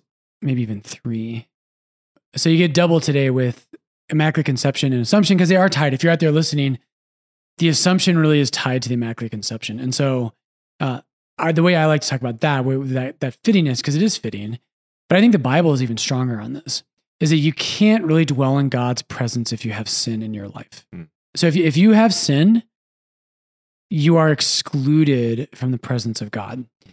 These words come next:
Speaker 1: And so a g-, a, a couple of examples of this would be the Garden of Eden. When Adam and Eve sin, they're cast out.
Speaker 2: Right.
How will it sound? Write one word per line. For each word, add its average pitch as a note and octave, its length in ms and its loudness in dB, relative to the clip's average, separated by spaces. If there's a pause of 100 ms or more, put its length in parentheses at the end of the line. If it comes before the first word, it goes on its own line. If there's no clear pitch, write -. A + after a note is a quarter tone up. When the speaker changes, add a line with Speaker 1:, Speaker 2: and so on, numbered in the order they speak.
(400)
Speaker 1:
And E3 160 0
so E3 200 4
a D3+ 80 2
g-, A3+ 160 -4
a, E3 280 -4 (200)
a D3 180 0
couple F#3 300 2
of D#3 60 2
examples C#3+ 640 0
of A2+ 100 -6
this A#2+ 460 -4 (160)
would C#3 140 -2
be B2+ 220 0
the B2+ 100 -2
Garden C#3 300 0
of A2+ 100 -4
Eden. A#2+ 320 -8 (640)
When C#3+ 140 0
Adam D#3 240 2
and D3 60 2
Eve B2 160 -2
sin, D3 500 2 (560)
they're C#3 80 -2
cast B2 300 -4
out. A2 180 -10 (240)
Speaker 2:
Right. - 240 -16